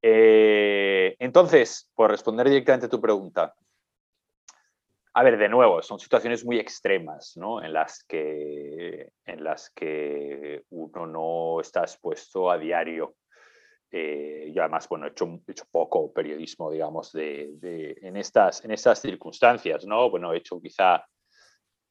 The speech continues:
desde luego, esto de Wuhan, que es una amenaza distinta a lo que estamos acostumbrados, y en una, en, en, siguiendo un patrón, si quieres, más tradicional, pues las protestas, eh,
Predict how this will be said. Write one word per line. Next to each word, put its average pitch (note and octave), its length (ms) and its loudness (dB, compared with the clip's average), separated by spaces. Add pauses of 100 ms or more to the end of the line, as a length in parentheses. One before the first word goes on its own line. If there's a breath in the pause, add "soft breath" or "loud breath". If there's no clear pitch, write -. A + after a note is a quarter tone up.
(120)
desde - 160 -14
luego, E2 240 0
esto D#2+ 220 -6
de D#2+ 80 -6
Wuhan, B2 360 0
que E2 120 -10
es D2+ 100 -14
una F2+ 160 -6
amenaza F#2 380 -6
distinta F2 460 -6
a - 20 0
lo F2 120 0
que - 80 -10
estamos F#2 300 -4
acostumbrados, G#2+ 840 2
y - 60 -8
en - 80 -10
una, F#2 240 -6 (220)
en, E2+ 500 -14
en, D#2+ 500 -20 (440)
siguiendo G2 360 -4
un G#2 160 -8
patrón, G#2+ 520 4
si - 120 -16
quieres, G#2+ 380 0
más A2 240 2
tradicional, G#2 600 2
pues F#2 140 -2
las E2 120 -8
protestas, - 800 -8
eh, D#2 760 -6